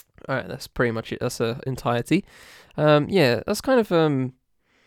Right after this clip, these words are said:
I feel like this is always something that need, that is, uh,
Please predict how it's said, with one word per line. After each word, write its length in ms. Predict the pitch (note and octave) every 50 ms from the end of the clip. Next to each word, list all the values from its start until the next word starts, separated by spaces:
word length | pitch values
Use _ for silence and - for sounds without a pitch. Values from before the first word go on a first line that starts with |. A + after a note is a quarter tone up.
| _ _ _ _ _ - - -
I 60 | -
feel 160 | - - A#3 A3
like 160 | F#3 D#3+ -
this 280 | - C#3 - - - B2+
is 160 | B2+ B2+ B2+
always 180 | B2+ B2+ B2 -
something 440 | - C3+ B2 A#2+ - C3 A#2+ A#2
that 140 | A#2 A2 -
need, 260 | - A#2+ A#2+ A#2 A2 -
that 220 | A#2 A#2 A2+ E2+ -
is, 240 | - A2+ A#2+ D3
uh, 300 | A#2 A2+ A2 A2 G#2+ A2